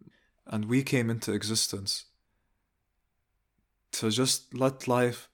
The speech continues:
somehow to continue to exist through us. What does that mean? We are, we are literally life.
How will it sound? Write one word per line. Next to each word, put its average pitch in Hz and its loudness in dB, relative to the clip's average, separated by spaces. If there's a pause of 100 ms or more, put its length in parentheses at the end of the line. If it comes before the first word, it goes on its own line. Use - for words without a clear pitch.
somehow 135 0 (400)
to 123 -8
continue 131 -2
to - -4
exist 110 -4 (1600)
through 127 2
us. 123 2 (1900)
What 135 4
does 156 6
that 139 4
mean? 104 -2 (1900)
We 127 2
are, 156 6
we 139 4
are 156 6
literally 147 4
life. 120 2